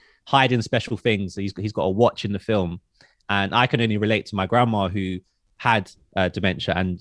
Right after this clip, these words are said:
and she had these little things where she would hide, and she would only know where she hid them. And in the film, when I s-, when I saw that, I was like, "Wow, like, this,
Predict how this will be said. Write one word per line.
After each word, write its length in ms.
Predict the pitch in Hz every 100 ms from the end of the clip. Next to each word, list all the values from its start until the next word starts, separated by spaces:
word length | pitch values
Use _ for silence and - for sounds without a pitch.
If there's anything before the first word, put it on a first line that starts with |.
| -
and 140 | 104 92
she 180 | 135
had 180 | 123 120
these 180 | 107 98
little 140 | 98
things 280 | 101 104 92
where 140 | 98 92
she 140 | 104
would 120 | 92
hide, 380 | - 120 90 80 -
and 200 | 95 90
she 160 | -
would 120 | 110 92
only 220 | 107 101
know 400 | 98 101 92 85 -
where 160 | 104 92
she 180 | -
hid 180 | 87 110 -
them. 140 | 85
And 120 | 92
in 120 | 104
the 80 | 110
film, 400 | - 123 107 87
when 100 | 98
I 80 | 101
s-, 220 | 98 - -
when 120 | 101
I 140 | 95
saw 300 | 87 - 127 131
that, 180 | 87 87
I 40 |
was 140 | 95
like, 120 | 87 80
"Wow, 400 | 92 101 90 80
like, 200 | 85 76
this, 560 | 90 95 117 107 -